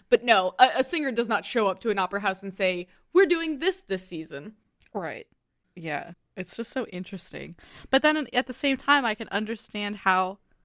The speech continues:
Speaker 2: like, the public was so much more interested in it, even outside of musical circles.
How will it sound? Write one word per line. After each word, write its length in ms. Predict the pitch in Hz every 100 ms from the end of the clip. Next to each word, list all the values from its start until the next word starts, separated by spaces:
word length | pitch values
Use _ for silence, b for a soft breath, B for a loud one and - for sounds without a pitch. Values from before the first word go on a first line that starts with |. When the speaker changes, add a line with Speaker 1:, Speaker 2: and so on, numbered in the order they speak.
| _
Speaker 2:
like, 140 | 202 208
the 80 |
public 380 | 208 220 196 214
was 120 | 196
so 160 | - 202
much 280 | 190 175 -
more 180 | 185 175
interested 640 | 190 196 226 - - 233 220
in 180 | 220
it, 140 | 226 233
even 300 | 202 202 202
outside 420 | 151 165 - 233 240
of 60 |
musical 460 | 254 269 269 277 294
circles. 640 | - 302 320 320 330 -